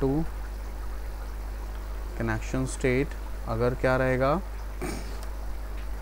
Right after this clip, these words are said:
close रहता है तो क्या हो जाए, con dot open हो जाए, connection open हो जाना चाहिए। ठीक है,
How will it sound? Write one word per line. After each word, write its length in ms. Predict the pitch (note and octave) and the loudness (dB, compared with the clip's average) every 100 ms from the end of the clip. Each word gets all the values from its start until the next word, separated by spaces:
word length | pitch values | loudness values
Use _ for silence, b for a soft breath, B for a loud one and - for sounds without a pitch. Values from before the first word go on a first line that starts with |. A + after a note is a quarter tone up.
| - - - - - | -4 -6 -4 -4 4
close 300 | C3 C#3 C#3 | 8 8 8
रहता 320 | C3+ C3 C#3 | 6 6 4
है 180 | C#3 C3+ | 6 4
तो 160 | - | 4
क्या 160 | - C#3 | 6 6
हो 120 | C3 | 6
जाए, 220 | B2+ C#3 E3 | 6 4 4
con 260 | B2 A#2 B2+ | 4 4 6
dot 320 | C3 C#3+ G3+ - - - - - - - - | 8 6 6 0 -4 -4 -6 -6 -6 -6 0
open 300 | B2+ A#2+ A#2 | 2 4 4
हो 80 | G#2 | 4
जाए, 160 | G2 G2 | 2 2
connection 480 | - A#2+ - C3 B2 | 2 0 2 0 0
open 260 | G#2 G#2 | 0 0
हो 100 | F#2+ | 0
जाना 220 | G2 G2 | 0 0
चाहिए। 300 | F#2+ F#2 F#2 - - - - - - - - - - - - - - - - - - - | -2 -2 -2 -4 -4 -4 -4 -4 -4 -4 -4 -4 -4 -4 -4 -4 -4 -4 -4 -4 -4 -2
ठीक 200 | - C3+ | 0 0
है, 100 | D#3 | 0